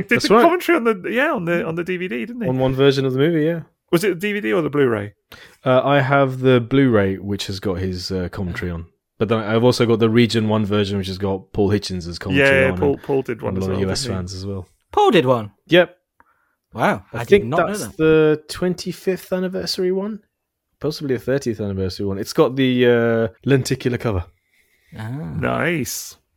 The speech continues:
Speaker 1: Worth getting for that alone. But yeah, no, Chris is, I mean, very well known in the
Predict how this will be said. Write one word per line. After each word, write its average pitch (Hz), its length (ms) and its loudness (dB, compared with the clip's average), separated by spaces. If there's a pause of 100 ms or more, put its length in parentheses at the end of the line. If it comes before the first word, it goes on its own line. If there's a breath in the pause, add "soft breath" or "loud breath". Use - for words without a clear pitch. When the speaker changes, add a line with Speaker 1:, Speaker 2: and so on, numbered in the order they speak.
(140)
Speaker 1:
Worth 131 200 -2
getting 135 160 -6
for 113 100 -8
that 110 160 -8
alone. 127 320 -10 (140)
But 165 100 2
yeah, 220 200 4
no, 185 200 -2
Chris - 260 -6
is, - 460 -10
I 123 60 -8
mean, 113 260 -8
very 127 240 -2
well 120 140 0
known 113 420 -4
in 120 160 -8
the 110 100 -8